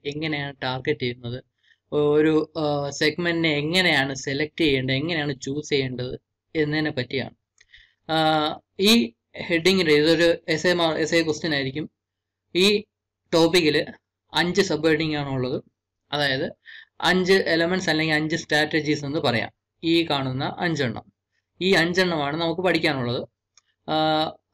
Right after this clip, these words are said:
സംഭവം വളരെ സിമ്പിൾ ആണ്. ഇതിന്റെ ലോജിക് മാത്രം എന്താണെന്ന് മനസ്സിലാക്കിയാൽ മതി. അപ്പൊ ഈ മാർക്കറ്റ് ടാർഗറ്റിംഗ് എന്ന് പറയുന്ന ടോപ്പിക്കിന്റെ അകത്ത് വരുന്ന അഞ്ച് ഡിഫറന്റ് സ്റ്റാറ്റ്-, സ്ട്രാറ്റജീസ് ആണ് ഈ ലിസ്റ്റ് ചെയ്തിട്ടുള്ളത്. ഈ സിംഗിൾ സെഗ്മെന്റ് കോൺസെൻട്രേഷൻ,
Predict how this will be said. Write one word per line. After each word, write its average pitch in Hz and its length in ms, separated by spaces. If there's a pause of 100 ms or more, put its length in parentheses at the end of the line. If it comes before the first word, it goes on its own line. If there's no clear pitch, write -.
സംഭവം 175 360
വളരെ 175 280
സിമ്പിൾ 165 280
ആണ്. 156 180
ഇതിന്റെ 160 220
ലോജിക് 170 500
മാത്രം 156 360
എന്താണെന്ന് 151 500
മനസ്സിലാക്കിയാൽ 151 540
മതി. 120 220 (360)
അപ്പൊ - 400
ഈ 170 40
മാർക്കറ്റ് 175 520
ടാർഗറ്റിംഗ് 170 640 (200)
എന്ന് 170 200
പറയുന്ന 160 380
ടോപ്പിക്കിന്റെ 151 440
അകത്ത് 143 240
വരുന്ന 147 400 (360)
അഞ്ച് 170 420 (100)
ഡിഫറന്റ് 175 340
സ്റ്റാറ്റ്-, 156 460
സ്ട്രാറ്റജീസ് 160 600
ആണ് 131 240 (400)
ഈ 120 260
ലിസ്റ്റ് 160 240
ചെയ്തിട്ടുള്ളത്. 131 500 (420)
ഈ 143 200
സിംഗിൾ 165 400
സെഗ്മെന്റ് 151 420
കോൺസെൻട്രേഷൻ, 143 640